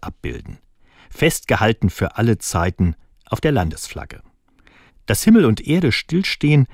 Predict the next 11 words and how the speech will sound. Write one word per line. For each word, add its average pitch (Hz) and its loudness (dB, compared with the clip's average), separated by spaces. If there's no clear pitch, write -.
ist - -8
dabei 107 2
ein 98 0
uraltes 92 -2
Motiv, - -4
als - -4
könnte 135 2
Gott 160 -4
und 110 0
Mensch 127 2
am - 0